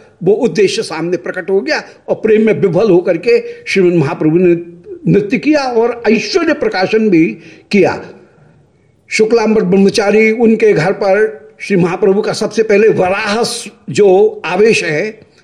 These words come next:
वो वराह आवेश प्रकट हुआ। फिर अन्य अन्य जो आवेश हैं,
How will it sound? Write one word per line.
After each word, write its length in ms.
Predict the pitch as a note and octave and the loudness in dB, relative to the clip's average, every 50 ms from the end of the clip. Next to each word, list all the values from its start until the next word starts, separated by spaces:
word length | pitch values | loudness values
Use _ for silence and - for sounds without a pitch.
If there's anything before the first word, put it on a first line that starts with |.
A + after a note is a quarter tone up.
| _ _ - | _ _ -4
वो 200 | C#3+ F3 F#3+ F#3 | 0 2 2 2
वराह 320 | D#3 F#3+ F#3+ F#3 F#3+ F#3+ G3 | 2 0 -2 -2 -4 -6 -6
आवेश 400 | G#3 F#3 F#3+ G3 G3 G3 - - | -6 -4 -2 0 0 0 0 -2
प्रकट 360 | - - F#3 - F3+ D3+ D3+ | -8 -10 -8 -8 -8 -8 -8
हुआ। 180 | D#3 D#3+ E3+ - - - - _ _ _ _ _ _ - | -6 -6 -6 -6 -6 -14 -20 _ _ _ _ _ _ 0
फिर 300 | A3+ A3+ A3 B4 A#4 - B3 | 2 2 2 2 -2 -2 0
अन्य 180 | B3+ C#4 D4 | 2 2 2
अन्य 240 | C#4 B3+ B3+ C4 B3 | 4 2 2 2 2
जो 100 | G3 B3 | 0 0
आवेश 400 | F3+ F#3 F#3+ G3 A3+ A#3+ G#3 - | -2 -2 -2 -2 -2 -2 -4 -4
हैं, 460 | F#3+ F3+ G#3 C#4 F4+ E4+ E4+ - _ | -6 -4 -4 -4 -4 -6 -8 -12 _